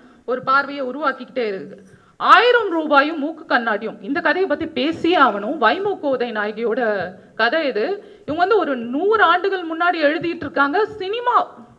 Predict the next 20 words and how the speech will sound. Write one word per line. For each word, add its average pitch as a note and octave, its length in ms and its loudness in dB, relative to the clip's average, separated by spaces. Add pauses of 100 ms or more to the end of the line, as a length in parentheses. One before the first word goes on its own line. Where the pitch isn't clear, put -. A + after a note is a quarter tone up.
(520)
சினிமாவை A4 440 0
விமர்சனம் G4+ 520 -4
பண்ணி E4+ 280 0
எழுதியிருக்காங்க. D4 720 -4 (300)
இந்த B3 500 4
மூக்கு A4 360 0
கண்ணாடி D4+ 340 2
போடுறதுலாம் C#4+ 640 0
என்னன்னா, C#4 460 -2 (300)
இந்த B3 220 0
சின்ன E4+ 240 -4
பிள்ளைங்களாம் F4+ 440 2
பாரு D#4 260 0
டி F4 220 -2
வி - 40 -4
பார்த்து C#4 280 4
கண்ணாடி D4 340 2
போடுதுங்க A#3+ 540 2
அப்படின்னு B3+ 200 -6
சொல்லிட்டு C#4 760 -2